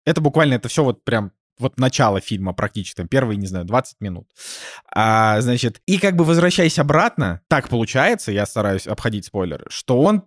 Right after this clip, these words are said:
как бы не долетает до своего времени и вываливается в том времени, где он ещё сам как бы молодой, ещё не получил способности Флэша, а,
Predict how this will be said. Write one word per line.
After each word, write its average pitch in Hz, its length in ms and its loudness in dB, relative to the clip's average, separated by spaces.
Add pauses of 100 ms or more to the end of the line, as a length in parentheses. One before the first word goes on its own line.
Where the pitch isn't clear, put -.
(140)
как 120 160 0
бы 123 220 2 (120)
не 165 360 6
долетает 151 520 2
до 113 80 -2
своего 120 280 -2
времени 143 500 0 (520)
и 127 80 0
вываливается 143 640 2
в - 20 -12
том 135 160 2
времени, 175 320 4
где 131 220 4
он 147 160 6
ещё 131 160 0
сам 123 240 0
как 113 120 -4
бы 117 80 -2
молодой, 113 680 0
ещё 143 160 0
не 139 160 2
получил 131 300 -2
способности 117 440 -4
Флэша, 113 540 -4 (320)
а, 139 400 4